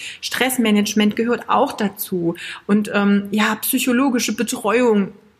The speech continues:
alles mit reinpacken. Es ist schwierig, alles zu können und alles gut zu können.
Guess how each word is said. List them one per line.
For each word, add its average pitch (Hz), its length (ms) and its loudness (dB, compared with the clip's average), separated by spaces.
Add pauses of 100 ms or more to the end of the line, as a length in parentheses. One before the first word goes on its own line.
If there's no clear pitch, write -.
(340)
alles 294 280 -4
mit 233 200 0
reinpacken. 208 640 -2 (340)
Es 214 200 0
ist 202 120 -4
schwierig, 330 800 0 (480)
alles 254 420 -2
zu - 180 -4
können 196 440 0 (1300)
und 196 200 -2
alles 208 280 0
gut 208 200 -6
zu - 120 -8
können. - 280 -16